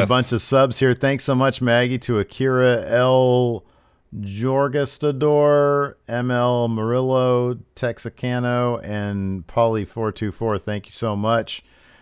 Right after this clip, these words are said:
Speaker 2: Um, yeah, so
Speaker 1: Several are saying here that Kenny, uh, congratulated Kota Ibushi on Twitter.
Speaker 2: Oh, that's cool. That's cool. Um, yeah, and then, uh, uh,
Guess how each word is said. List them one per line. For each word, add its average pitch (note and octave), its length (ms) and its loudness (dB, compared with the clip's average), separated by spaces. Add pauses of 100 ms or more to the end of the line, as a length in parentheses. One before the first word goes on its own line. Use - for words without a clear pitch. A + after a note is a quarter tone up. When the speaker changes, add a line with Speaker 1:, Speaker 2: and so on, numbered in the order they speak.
(100)
Speaker 2:
Um, G2+ 720 -6 (680)
yeah, C3+ 280 -2
so A2+ 140 2
Speaker 1:
Several G2+ 220 2
are F#2 120 0
saying G2+ 380 -2
here F#2+ 260 0
that F2 220 -4
Kenny, F#2 360 -2
uh, F2 160 -2
congratulated F2+ 760 -4
Kota F2+ 520 -6
Ibushi F2+ 480 -10
on - 120 -14
Twitter. - 280 -8
Speaker 2:
Oh, C3+ 500 4
that's G2+ 300 -4
cool. F#2 600 -10
That's D#2 240 -12
cool. E2 440 -12 (540)
Um, F#2+ 600 -4
yeah, B2+ 280 2
and A2+ 140 0
then, A#2 220 0
uh, G#2+ 40 0
uh, F2+ 800 -2